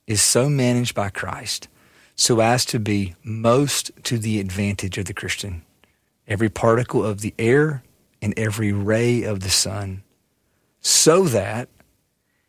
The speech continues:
he in the other world," and he's talking about us, us in the new creation. When it's all said and done, we're in the new creation,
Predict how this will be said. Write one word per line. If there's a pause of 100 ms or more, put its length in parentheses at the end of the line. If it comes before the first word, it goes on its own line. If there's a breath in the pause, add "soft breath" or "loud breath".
he
in
the
other
world," (300)
and
he's
talking
about (1120)
us, (640)
us
in
the
new
creation.
When
it's
all
said
and
done, (100)
we're
in
the
new
creation,